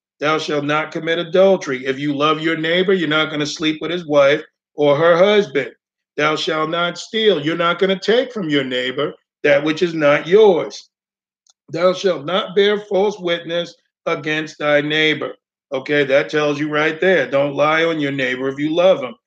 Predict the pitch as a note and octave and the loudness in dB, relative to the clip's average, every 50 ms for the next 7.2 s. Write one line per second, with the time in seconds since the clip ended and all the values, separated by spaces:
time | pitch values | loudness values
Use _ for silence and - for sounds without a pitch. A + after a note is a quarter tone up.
0 | _ _ _ _ _ _ D3+ D#3 E3 E3 D#3+ - D#3 C#3+ C3+ C3 D3 D#3 F3 F#3+ | _ _ _ _ _ _ -2 0 0 0 0 0 0 0 0 0 0 -2 -2 -2
1 | G3 - - F#3+ F#3+ F#3 G3+ F#3+ F#3 - D#3 D3+ C#3+ C#3+ D3+ D#3 E3 E3 F3 F#3 | -2 0 2 4 4 4 4 0 -2 -2 -2 -2 0 0 0 -2 -2 0 -2 -4
2 | F3+ - - D3 C#3+ C#3 C3+ C#3 C#3+ C#3+ - - _ _ _ _ _ _ _ - | -4 -2 2 2 4 4 4 2 0 -2 -6 -14 _ _ _ _ _ _ _ -2
3 | D3 D#3+ E3 D3+ - - D3 C#3 C3 B2 C3 C#3 D3+ E3+ G3 G3 - - F3 F3+ | 0 0 0 -2 -4 -2 -2 -2 -2 -2 -2 -2 0 0 -2 -2 -2 0 2 2
4 | F3+ F3+ F3+ F3+ - F3 D#3+ E3 D#3+ D3+ D3 D3+ D3+ D3+ D#3 D3+ C#3+ C3 C#3+ C3+ | 2 2 -2 -4 -4 -4 -4 -4 -4 -4 -4 -4 -4 -4 -6 -8 -8 -6 -4 -2
5 | C3 B2+ B2+ B2+ B2+ - _ _ _ _ _ _ _ B2+ C3 C#3+ D#3+ F3+ G3 F#3 | -2 -2 -4 -6 -8 -12 _ _ _ _ _ _ _ -6 -2 0 2 2 2 4
6 | F#3 G3+ G#3 G3 F#3+ F#3 F3+ E3+ E3 D#3+ D3+ D3 - - D3 C#3 C#3 C#3 C3+ C#3 | 4 2 2 2 0 -2 0 0 0 -2 -4 -6 -6 -2 0 2 2 2 0 -2
7 | C#3 C#3+ D3 | -4 -4 -6